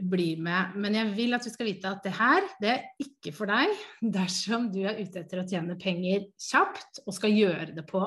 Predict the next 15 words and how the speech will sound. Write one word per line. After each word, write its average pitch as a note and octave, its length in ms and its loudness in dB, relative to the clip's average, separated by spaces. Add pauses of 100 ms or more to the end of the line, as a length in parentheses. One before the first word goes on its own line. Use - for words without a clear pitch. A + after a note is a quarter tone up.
en F#3+ 160 0 (120)
ufin E3 400 -4
måte. E3+ 400 -8 (160)
Det B3+ 80 4
er A#3+ 80 6
heller C#4+ 280 8
ikke B3 200 -4
for A3+ 120 2
deg A3 240 4
som G#3+ 300 2 (100)
lar G3+ 180 0
deg G3+ 100 -4
stoppe - 360 -8
av F3 320 -2
små A#3 420 2